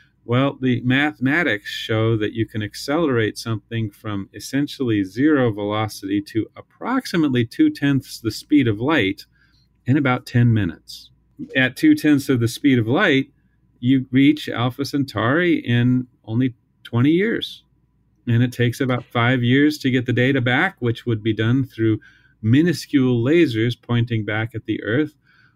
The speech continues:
But it turns out that the laser array that you used to push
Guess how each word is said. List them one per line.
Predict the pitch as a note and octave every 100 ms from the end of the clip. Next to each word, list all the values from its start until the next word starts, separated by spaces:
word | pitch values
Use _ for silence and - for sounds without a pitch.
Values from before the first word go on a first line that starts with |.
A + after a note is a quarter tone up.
| _
But | B2+ B2+
it | -
turns | - C#3 E3+ C#3+
out | A#2 B2+ -
that | A#2 -
the | A#2 G#2+ G2 -
laser | G#2+ A#2 C#3+ E3 D3 C#3
array | B2 A#2+ A#2+ C#3
that | C3
you | B2
used | A2+ A2+ C3 B2+ - -
to | -
push | G2 _ D3+ D3